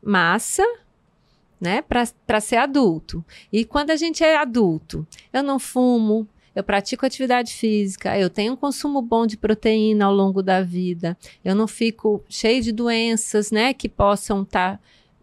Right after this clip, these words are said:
é, comprometendo essa manutenção da minha massa, eu vou chegar na velhice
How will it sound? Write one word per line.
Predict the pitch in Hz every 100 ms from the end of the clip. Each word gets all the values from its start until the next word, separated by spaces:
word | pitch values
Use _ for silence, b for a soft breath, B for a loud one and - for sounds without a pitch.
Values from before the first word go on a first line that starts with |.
| -
é, | -
comprometendo | - 277 311 277 262 240 233 - 226 247 269 240
essa | 208 - 214
manutenção | 214 269 330 320 277 254 226 - 247 262 311
da | 262 220
minha | 214 202 185
massa, | 180 165 175 202 - 359 - b b b
eu | 226
vou | 240
chegar | 269 339 302 240 208 190
na | 175
velhice | 170 185 214 302 320 - - 175